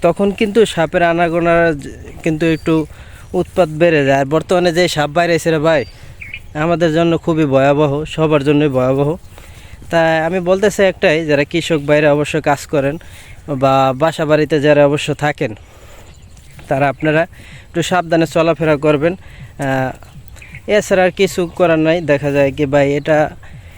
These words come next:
এই সাপটা কিন্তু সব জায়গায় কিন্তু বর্তমানে ছড়াই গেছে। তা আপনারা একটু সাবধানে, আহ, কাজ করবেন। আর এটাই আমার বলার, যে আপনারা, আহ, সাবধানে চলাফেরা করবেন।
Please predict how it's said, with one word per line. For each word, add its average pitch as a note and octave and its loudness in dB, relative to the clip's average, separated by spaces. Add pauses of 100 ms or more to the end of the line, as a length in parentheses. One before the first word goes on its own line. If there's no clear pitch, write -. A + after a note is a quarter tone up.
(120)
এই F3 -2
সাপটা F3+ 0
কিন্তু F#3+ 0 (220)
সব D3 0
জায়গায় F3+ 4
কিন্তু E3 -2
বর্তমানে E3+ 2
ছড়াই C#3 0
গেছে। C3+ -2 (380)
তা - -4
আপনারা D#3 0
একটু D3 -2
সাবধানে, D#3 0
আহ, - -6
কাজ D3+ -2
করবেন। F3 0 (520)
আর C3 0 (840)
এটাই F3 0
আমার C3+ 2
বলার, B2+ 0 (560)
যে D3 -4
আপনারা, D3 0
আহ, - -6
সাবধানে F3+ 0
চলাফেরা D3+ 0
করবেন। A2+ -2